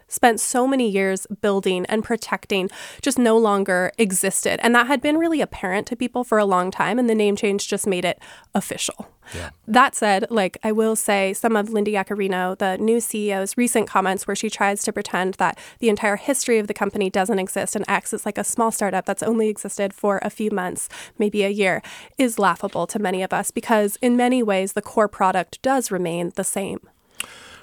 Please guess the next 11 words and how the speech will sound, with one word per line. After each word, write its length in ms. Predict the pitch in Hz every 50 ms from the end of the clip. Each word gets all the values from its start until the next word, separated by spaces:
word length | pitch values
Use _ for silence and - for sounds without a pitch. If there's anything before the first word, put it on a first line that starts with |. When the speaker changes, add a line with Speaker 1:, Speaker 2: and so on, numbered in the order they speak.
| - _
Speaker 2:
We're 160 | - 117 113
talking 380 | - 120 110 101 95 107 98 92
with 180 | 95 92 85
Zoe 380 | - - 107 92 90 90 87 82
Schiffer 420 | - - 107 98 - - 123 131
about, 480 | 117 85 80 95 87 85 87 - _ -
uh, 140 | 95 90 -
inside 720 | - 175 175 165 - - 156 135 117 107 101 95 85 82 - - - - - _ _ _ _ _ _ _ _ _ _ _
Elon 300 | - 120 104 98 90 87
Musk's 420 | 87 85 82 - - - - - - -
Twitter. 360 | - - - 98 95 104 123